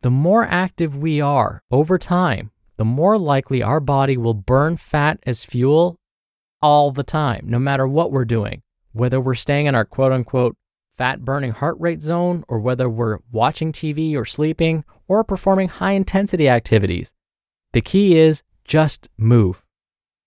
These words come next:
So while what I just mentioned may sound like a lot of things, like, "Oh, you gotta perform high intensity and lighter intensity and do some mobility and keep adapting,"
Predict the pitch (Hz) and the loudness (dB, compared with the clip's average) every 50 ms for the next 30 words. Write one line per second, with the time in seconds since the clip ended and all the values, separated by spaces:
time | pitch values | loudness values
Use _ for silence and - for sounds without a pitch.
0 | _ _ _ _ - - 147 139 131 135 135 131 135 - - - 127 143 156 165 | _ _ _ _ -6 -2 -2 0 2 2 2 2 0 -2 -4 -8 -6 -4 -4 -4
1 | 170 160 - 147 - - 135 135 143 151 - - 175 180 170 131 131 139 139 - | -4 -4 -6 -6 -4 -4 -2 -2 -4 -4 -4 -4 -4 -2 -2 -2 -4 -4 -4 -2
2 | 151 139 139 139 135 131 - 117 110 110 113 120 123 123 - - - 120 113 123 | -2 -2 -2 -2 -2 -4 -4 -4 -2 0 2 2 2 0 -2 -4 -2 -2 0 0
3 | 139 143 117 123 107 98 - - - 151 151 160 156 143 131 - 139 131 131 - | -2 -2 -2 -2 -4 -4 -4 -6 -4 0 0 2 2 0 2 2 2 2 0 -2
4 | - 113 - 120 110 107 110 - 165 175 175 165 151 - - 151 151 147 - 147 | -6 -6 -2 -2 -2 -2 -2 -2 -2 0 0 -2 -4 -4 -4 -4 -4 -4 -4 -2
5 | 143 139 135 127 - 139 160 175 165 151 151 151 156 156 156 147 139 - - 143 | 0 0 0 0 -2 -2 0 0 0 0 2 2 2 2 0 -2 -4 -6 -6 -6
6 | 143 - - 131 139 135 127 - - 156 170 180 185 175 180 - - 170 165 160 | -6 -4 -2 -2 0 0 -2 -2 -2 -2 -2 -2 -2 -2 -4 -4 -2 -2 0 0
7 | 147 131 139 139 139 135 131 135 135 110 104 139 160 175 180 - 185 175 - 160 | 0 0 0 2 2 4 4 2 2 0 -2 -2 -2 -2 -2 -2 -2 -2 -2 0
8 | 143 143 139 139 143 - - 135 131 131 | 0 0 2 0 0 0 0 0 0 -2